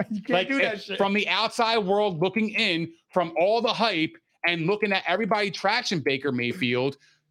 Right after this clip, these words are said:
Speaker 2: the two worlds are completely opposite. If you lose to the guy that everybody wants to trash when you are this hyped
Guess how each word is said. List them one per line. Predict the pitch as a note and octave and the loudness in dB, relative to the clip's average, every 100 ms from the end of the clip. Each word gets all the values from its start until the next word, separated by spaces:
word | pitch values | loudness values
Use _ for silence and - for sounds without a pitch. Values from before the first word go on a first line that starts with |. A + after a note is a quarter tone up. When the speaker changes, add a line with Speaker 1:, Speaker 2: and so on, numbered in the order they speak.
| _ - | _ -4
Speaker 2:
the | |
two | E3+ G#3 B3+ | 0 0 2
worlds | G3+ G3+ A#3+ F#3+ F#3 | 2 2 2 0 0
are | |
completely | F3+ - G3+ A3 G#3 | -2 -2 -2 0 -2
opposite. | - F3 A3 D3 - B2+ A#2 - | 0 -2 -2 -4 -2 0 -2 0
If | F3+ - B3 | -2 0 0
you | F4 C#4+ | 2 2
lose | C#4 C4 C4 | 2 2 0
to | A3+ | 0
the | F#3+ | 0
guy | D3+ A3 F#3 | 2 2 2
that | D#3+ E3 | 0 0
everybody | G3 A#3+ G#3+ G#3 G3 | 0 2 0 2 0
wants | E3 F#3+ - | 0 -2 -2
to | C#3+ | -4
trash | - D3+ G3+ D4+ - - _ _ _ _ _ _ _ | 0 0 2 -2 -4 -8 _ _ _ _ _ _ _
when | E3 F#3 | 0 2
you | F3 B3 | 2 4
are | G3+ | 4
this | E3 A3+ | 2 0
hyped | - G#3 E4+ - | 2 2 0 -4